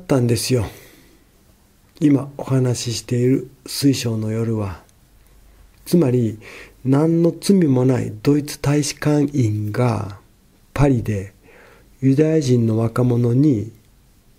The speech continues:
射殺された。そのユダヤ人の若者は、どうやらドイツ国内におけるポーランド系ユダヤ人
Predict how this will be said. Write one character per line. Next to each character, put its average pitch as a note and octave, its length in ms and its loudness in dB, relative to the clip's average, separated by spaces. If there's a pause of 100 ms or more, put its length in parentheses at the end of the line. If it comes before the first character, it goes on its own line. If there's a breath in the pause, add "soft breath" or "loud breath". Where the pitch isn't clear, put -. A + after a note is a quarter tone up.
(160)
射 - 340 -6
殺 C#3+ 300 -4
さ C#3 140 2
れ B2+ 100 0
た。 A2 360 -6 (1500 soft breath)
そ - 180 0
の C#3+ 340 0
ユ C#3 120 2
ダ D#3+ 160 4
ヤ E3 80 0
人 B2 200 2
の A2+ 140 0
若 A#2 240 -2
者 A2+ 360 0 (180)
は、 B2+ 400 0 (360 soft breath)
ど E3+ 280 4
う B2+ 40 2
や G2+ 140 0
ら G#2 300 0 (2500 loud breath)
ド D3+ 240 2
イ E3 120 -2
ツ - 120 -10
国 D3 320 2
内 B2+ 160 2
に A2 120 -2
お A2 140 -4
け A2+ 200 -4
る A2+ 460 0 (1600 soft breath)
ポ E3+ 200 4
ー - 20 4
ラ E3 140 2
ン D#3+ 80 2
ド D#3 120 2
系 D3+ 220 2
ユ D3 140 2
ダ D3+ 140 2
ヤ D3 100 2
人 A#2 360 -2